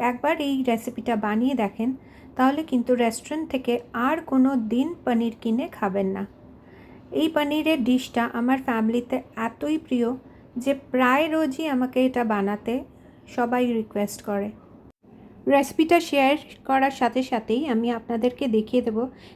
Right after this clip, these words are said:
যে এই গ্রেভিটা কী করে আপনারা আগের থেকে বানিয়ে রেখে ফ্রিজারে স্টোর করে রাখতে পারেন, আর পরে শুধু পনির অ্যাড করে রান্নাটা তৈরি করে নিতে পারেন ব্যাস পাঁচ থেকে দশ মিনিটের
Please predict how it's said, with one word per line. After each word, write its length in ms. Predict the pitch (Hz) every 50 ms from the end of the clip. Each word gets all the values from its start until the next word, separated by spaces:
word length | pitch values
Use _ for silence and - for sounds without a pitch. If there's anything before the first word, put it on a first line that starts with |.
| - -
যে 60 | 220 269
এই 100 | 262 233
গ্রেভিটা 580 | 214 226 240 254 262 254 302 330 320 - 285
কী 200 | 294 294 - 285
করে 300 | 262 - 285 262 240 247 294 - - - - - - - - - -
আপনারা 440 | 208 233 233 - 240 226 226 240 262 - - -
আগের 300 | 214 226 233 254 285 - -
থেকে 180 | 320 - 320
বানিয়ে 540 | 247 220 233 220 214 220 233 254 277 285 262
রেখে 400 | 240 226 214 214 - - 240 - - -
ফ্রিজারে 500 | - - 269 262 269 247 269 285 302 349 349
স্টোর 300 | 349 - - 277 262 254
করে 240 | 254 254 247 247 240 226
রাখতে 220 | 208 196 - - 214
পারেন, 280 | 220 214 202 214 277 349 - - - - - - - -
আর 120 | - 240 262 254 -
পরে 300 | - 262 254 262 269 262 247 285 311 - -
শুধু 180 | - 262 240 277 - -
পনির 300 | 262 247 240 262 330 339 -
অ্যাড 180 | 233 226 240 233 - -
করে 260 | - 233 220 214 240 330 370 - - - - - - - - -
রান্নাটা 460 | - 214 220 226 226 233 240 247 - 302 294 -
তৈরি 220 | 254 247 247 254
করে 220 | 247 247 262 247 262 254
নিতে 240 | 254 254 254 - 254 -
পারেন 220 | 262 247 240 285 359 370 - - - - - - -
ব্যাস 200 | 254 262 269 269 - - - -
পাঁচ 180 | 254 254 269 277 - -
থেকে 160 | 277 262 254
দশ 200 | 220 226 226 220 220 -
মিনিটের 380 | 240 233 240 240 240 262 269